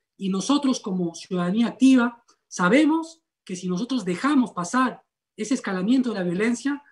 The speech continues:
se van a venir tiempos más oscuros, tiempos cada vez peores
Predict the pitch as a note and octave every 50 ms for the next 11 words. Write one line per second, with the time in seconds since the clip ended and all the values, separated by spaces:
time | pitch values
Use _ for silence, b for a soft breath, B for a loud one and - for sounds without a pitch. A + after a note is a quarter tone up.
0 | b b - - - F3 F3+ - B3+ B3 G#3 G3 F#3+ A3+ B3+ B3 A#3+ - A#3 B3+
1 | B3 - - G#3 F3 E3 F3+ A3+ C4+ C4 B3 - F#3 - - - G#3+ F#3 D3+ C#3+
2 | - _ _ _ _ _ _ _ _ - B3 B3 G#3+ - G#3+ F3+ - - A#3 A3+
3 | G#3+ G#3+ G#3+ A3 G#3+ - - - E3+ D#3+ F#3+ A#3 C4+ C4+ C#4 C#4 - - _